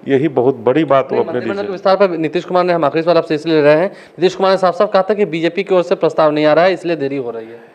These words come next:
Speaker 1: देखिए, प्रस्ताव आ रहा है, नहीं आ रहा है, मैं बि-, अगर भारतीय जनता पार्टी की बात अगर कर रहे हैं, तो मैं जो अभी बता रहा था कि एक इंजन फेल हो चुका है,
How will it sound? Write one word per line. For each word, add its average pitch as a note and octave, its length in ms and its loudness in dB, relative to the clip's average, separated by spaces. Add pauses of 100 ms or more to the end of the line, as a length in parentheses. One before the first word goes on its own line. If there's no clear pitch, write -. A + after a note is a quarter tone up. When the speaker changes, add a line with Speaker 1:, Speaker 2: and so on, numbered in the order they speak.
(180)
Speaker 1:
देखिए, E3+ 300 4
प्रस्ताव E3 720 2
आ F#3 140 4
रहा F#3+ 260 2
है, G3 140 2
नहीं D#3+ 260 0
आ F3+ 140 2
रहा F3 180 2
है, F3+ 80 0
मैं E3+ 280 -2
बि-, D3 100 -2
अगर C#3 280 4
भारतीय C#3+ 340 0
जनता G3+ 280 2
पार्टी F3 300 0
की D#3+ 100 -8
बात D3 260 2
अगर C#3 160 -2
कर C3+ 160 -2
रहे B2+ 260 -2
हैं, G3 200 0
तो E3+ 80 -4
मैं D#3+ 140 2
जो D#3 140 2
अभी D3+ 180 2
बता D3 360 2
रहा D3 220 2
था D#3 180 0
कि D3+ 180 -6
एक C#3+ 120 -10
इंजन D3 300 -6
फेल F3 320 0
हो C#3+ 120 2
चुका B2 340 -2
है, C#3 400 0